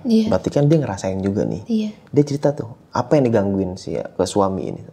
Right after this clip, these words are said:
Speaker 2: tentang nenek-nenek itu?
Speaker 1: Jadi suami cerita sih sebenarnya dia lebih ke saya.
Speaker 2: Oke.
Speaker 1: Nah, si nenek-nenek itu mau masuk ke saya terus. Neneknya itu adanya di samping saya terus.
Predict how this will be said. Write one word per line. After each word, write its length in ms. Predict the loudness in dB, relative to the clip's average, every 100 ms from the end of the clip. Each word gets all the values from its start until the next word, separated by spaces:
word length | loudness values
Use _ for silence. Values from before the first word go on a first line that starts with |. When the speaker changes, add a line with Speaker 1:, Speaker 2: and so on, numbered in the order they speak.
| -20 _
Speaker 2:
tentang 300 | -10 -8 -6
nenek-nenek 420 | -4 -4 -4 -6 -8
itu? 140 | -12 -18 _ _ 0
Speaker 1:
Jadi 280 | 2 2 0 -2 -14
suami 540 | -6 2 4 4 2
cerita 400 | 2 4 6 4
sih 300 | -2 -2 -2 -4 -14
sebenarnya 720 | -2 2 4 4 4 2 2
dia 160 | 4 6
lebih 320 | 6 4 4
ke 140 | 4 2
saya. 400 | -2 -2 0 -2 -4 -12 -20 _ _ -16
Speaker 2:
Oke. 480 | -14 -8 -8 -8 -12 -18 -20 -20 -20 -20 -20 0
Speaker 1:
Nah, 140 | 4
si 160 | 4 6
nenek-nenek 560 | 8 8 8 8 6 6
itu 160 | 4 4
mau 160 | 4 2
masuk 240 | 2 2
ke 100 | 2
saya 220 | 0 -2
terus. 560 | 2 4 2 0 -14 -14 _
Neneknya 480 | 4 4 6 4 4
itu 80 | 4
adanya 240 | 6 6
di 80 | 6
samping 320 | 6 4 4
saya 160 | 4 4
terus. 480 | 2 0 0 -8